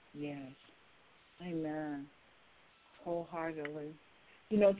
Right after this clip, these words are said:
change has to come. We, you, you, we may be forced into outward change, but as D L said, inward change has to come from you. And you have a choice. You have a choice. You know, you may not have had a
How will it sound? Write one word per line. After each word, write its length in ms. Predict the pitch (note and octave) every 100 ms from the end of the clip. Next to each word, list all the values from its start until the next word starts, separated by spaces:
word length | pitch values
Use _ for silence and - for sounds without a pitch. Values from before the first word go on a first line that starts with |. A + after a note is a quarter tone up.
| -
change 260 | B3 B3+ A#3+
has 160 | A#3 G#3+ -
to 80 |
come. 380 | G3+ G3+ G3 F#3 - -
We, 220 | G3+ G#3 -
you, 180 | G#3 -
you, 160 | F#3 A3+
we 160 | G#3+ C#4+
may 180 | D#4
be 240 | B3+ A3+ G#3 -
forced 340 | - A3 A3+ A#3 - _ _ -
into 420 | G3 G3+ G#3+ F#3 -
outward 380 | E3+ F3 G#3+ A#3 -
change, 480 | C4 A#3+ A#3 A#3 C#4 - - - - _ - - - F3
but 180 | G3 F#3+
as 160 | F#3 E3+
D 200 | G3+ G3+
L 140 | G3+ G3 -
said, 220 | G3 F3 - - - -
inward 340 | B3+ C4 A3+
change 280 | A3+ G#3+ F#3+
has 160 | G3 F3
to 60 | F3 -
come 160 | F3 E3
from 160 | E3 D#3
you. 200 | D3 A#2 - - - - - - - -
And 160 | G3 F#3+
you 100 | G#3
have 280 | G3 G3
a 80 | F#3 F3+ -
choice. 280 | E3 A2+ - - - - - - _
You 140 | F3+ F3+
have 160 | D#3+ F#3+
a 60 | E3+ -
choice. 300 | F3 - - - - _ - - - -
You 120 | F#3
know, 380 | E3+ D3+ D3+ D#3
you 100 | D3+
may 220 | F3+ F3+ F#3
not 260 | G3 F#3
have 120 | F3+
had 260 | F3+ G3 F#3
a 100 | F3